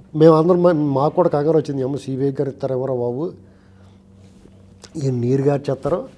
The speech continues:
జడ్జిలు కూడా, "ఏమండి సీబీఐ, సీబీఐ వారు మీరేంటి పరిస్థితి,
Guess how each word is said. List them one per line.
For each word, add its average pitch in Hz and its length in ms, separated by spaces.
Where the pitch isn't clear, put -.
జడ్జిలు 139 340
కూడా, 156 460
"ఏమండి 202 320
సీబీఐ, 190 400
సీబీఐ 180 440
వారు 185 460
మీరేంటి 165 300
పరిస్థితి, 170 600